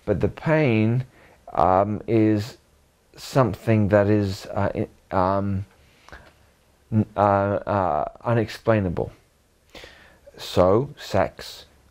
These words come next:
um, eating, s-, um, certain types of sex, eating, uh, drugs, uh, any of those things, there's, there's multitude of those things,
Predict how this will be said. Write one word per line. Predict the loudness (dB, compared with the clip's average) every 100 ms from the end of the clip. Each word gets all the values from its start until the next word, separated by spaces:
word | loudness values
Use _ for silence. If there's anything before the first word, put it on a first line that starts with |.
| _
um, | -2 -2 -2 -4 -6 -10 -16 _ _ _ -2
eating, | -2 -2 -4 -6 -6 -10 -20 _ -20 -20 -20
s-, | -20 -18 -18 0
um, | 2 4 2 0 -2 -4 -6 -12 _ _ _ _ -20
certain | -4 2 2 2
types | 0 2 2 0
of | -4 -2
sex, | -2 -2 -4 -4
eating, | -2 -2 -2 -2 -2 -4 -8 -2
uh, | 0 0 0 -2
drugs, | -2 2 2 2 -4 -12 -14 -18 -20 -20 -20 -14
uh, | -6 -2
any | 2 4 2
of | 2
those | 0 0 -2
things, | -4 -4 -2 -6 -12 -20 _ -2
there's, | 0 2
there's | 2 2
multitude | 2 2 2 -4 -6 -4 0
of | 0
those | 0 -2 -4
things, | -4 -4 -6